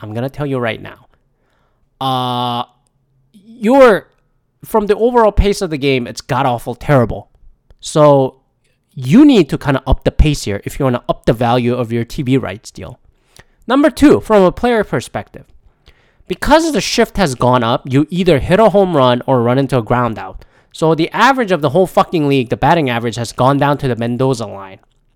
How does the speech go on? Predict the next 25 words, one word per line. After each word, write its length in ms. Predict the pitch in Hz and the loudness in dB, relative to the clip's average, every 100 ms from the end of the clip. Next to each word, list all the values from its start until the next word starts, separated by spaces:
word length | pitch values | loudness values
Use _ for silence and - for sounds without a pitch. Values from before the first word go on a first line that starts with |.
| _ _ _ _ _ | _ _ _ _ _
If 160 | - - | -10 -4
you 80 | 285 | -4
ban 320 | - 202 254 | 2 2 4
the 80 | 214 | 2
shift 500 | - - 151 - - _ | 0 0 2 0 -6 _
and 160 | 147 143 | -2 -2
get 160 | 156 | 0
some 180 | - 127 | -2 -4
fluky 560 | - - 151 156 - 147 | -6 -12 -2 -2 -2 -6
singles, 640 | - 131 120 139 185 - - _ _ | -4 -2 2 2 2 -2 -14 _ _
for 200 | - 190 | 0 2
example, 680 | 175 180 185 - 202 233 _ _ _ _ _ _ _ _ _ _ _ - | 2 0 -2 0 -2 -2 _ _ _ _ _ _ _ _ _ _ _ 0
that 360 | 226 262 - | 4 4 2
two 300 | - - 277 | -4 0 0
hundred 340 | 208 240 180 165 | 0 0 0 0
hitter 440 | 160 151 120 110 - _ | 2 2 0 -2 -8 _
is 200 | 160 135 | -10 -6
gonna 240 | 156 151 131 | -2 -2 -2
be 420 | 135 131 131 135 | -2 -2 -2 -4
more 340 | 139 170 170 | -4 -2 -2
like 400 | 139 120 117 113 | -2 -2 -2 -4
two 180 | - 147 | -6 -6
twenty, 480 | - - 95 69 - | -4 -4 -6 -10 -10
which 260 | 160 156 - | -8 -6 -2
means, 340 | 180 175 165 | 0 2 0